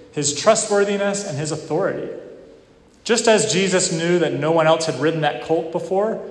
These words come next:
he also anticipates the response of the people looking around. And Jesus says, "If they say this to you, then say this back." And what does he point to?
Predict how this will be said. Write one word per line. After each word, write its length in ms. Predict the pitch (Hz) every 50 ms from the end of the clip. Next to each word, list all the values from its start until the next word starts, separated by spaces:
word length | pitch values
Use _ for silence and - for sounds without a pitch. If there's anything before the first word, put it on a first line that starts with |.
| - - - - - - -
he 100 | 165 180
also 800 | 208 226 - - - 185 175 170 160 160 165 - - - - -
anticipates 920 | 170 170 165 165 - - 208 - - 185 175 - - 165 156 160 160 -
the 100 | - 160
response 1120 | 147 147 139 - - - 165 156 143 131 131 135 - - - - - - - - - - -
of 220 | - 143 135 127 131
the 60 | 139
people 400 | 135 147 151 143 147 147 135 131
looking 260 | 135 135 135 147 151
around. 460 | 143 143 180 214 185 131 127 127 -
And 180 | 196 156 151 -
Jesus 340 | - 180 196 185 175 160 -
says, 480 | - 165 160 156 151 - - - - -
"If 160 | 233 247 247
they 100 | 247 247
say 240 | - - - 233 226
this 260 | 202 180 185 - - -
to 40 | 185
you, 440 | 160 160 156 156 156 151 156 - - -
then 140 | - 160 151
say 240 | 151 - 175 165 160
this 180 | 156 147 135 -
back." 340 | - 135 120 104 98 - - - - - - - - - - - - - - _ _ _ _ _ _ _ _ _ _ _ _ _ _ _ -
And 80 | 147
what 80 | 170 254
does 140 | 302 - -
he 80 | 185
point 360 | - - - 190 196 190 196 -
to? 340 | 208 214 233 247 214 -